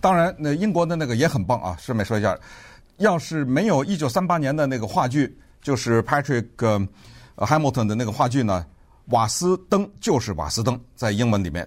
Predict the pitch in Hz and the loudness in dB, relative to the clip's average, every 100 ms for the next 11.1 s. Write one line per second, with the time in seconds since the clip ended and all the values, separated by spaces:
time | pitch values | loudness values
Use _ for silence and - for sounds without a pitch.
0 | - - 156 156 131 123 110 - 113 120 | -6 -2 0 2 2 2 0 -2 -2 -2
1 | 110 95 76 67 - - _ _ - - | -2 -6 -8 -12 -16 -20 _ _ -20 -20
2 | _ _ - 139 185 143 98 110 - 160 | _ _ 0 2 2 2 0 -2 -2 -2
3 | 107 127 131 110 110 175 123 - 156 95 | 0 0 0 -2 -2 0 -2 0 0 0
4 | 90 98 95 87 71 - - 120 131 165 | 0 -2 -2 -4 -8 -12 -2 0 2 0
5 | 156 - 247 131 117 123 120 110 - - | -2 0 0 0 -2 0 0 0 -6 -20
6 | - 208 156 160 151 - - - 131 - | -6 0 0 0 -4 -8 -10 -2 -2 -4
7 | - - 180 175 147 160 156 160 139 190 | -12 -4 -2 0 0 0 -2 -2 0 0
8 | 113 85 107 120 - - - _ - 160 | 0 -2 -2 -4 -8 -20 -20 _ 0 0
9 | 117 156 107 - 120 151 - - 151 135 | 0 -2 -4 -2 -2 -4 -6 0 2 2
10 | 127 120 101 90 92 101 98 87 104 107 | 2 2 0 0 -2 -4 -6 -8 -6 -6